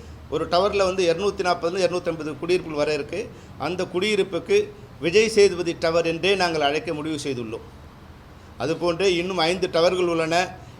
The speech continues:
இன்னொரு எழுநூறு உறுப்பினர்களுக்கு மற்ற நடிகர்கள், முடிந்த கருணை உள்ளம் படைத்த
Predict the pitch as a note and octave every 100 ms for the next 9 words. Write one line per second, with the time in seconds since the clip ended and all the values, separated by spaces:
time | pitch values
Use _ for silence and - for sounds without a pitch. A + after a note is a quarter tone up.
0 | - C#3 F3+ F#3+ F#3 F3+ E3+ E3 - -
1 | - - E3 F3+ F3 D#3 F3 F#3 G3 F#3
2 | E3+ E3 F#3+ F#3+ G3 - - B2+ D#3 -
3 | F3 E3+ E3+ E3+ E3 D3 - D#3+ F#3+ G3
4 | F#3 G3 G#3 - - D#3+ F#3 G3 F3+ F#3
5 | F3+ E3 E3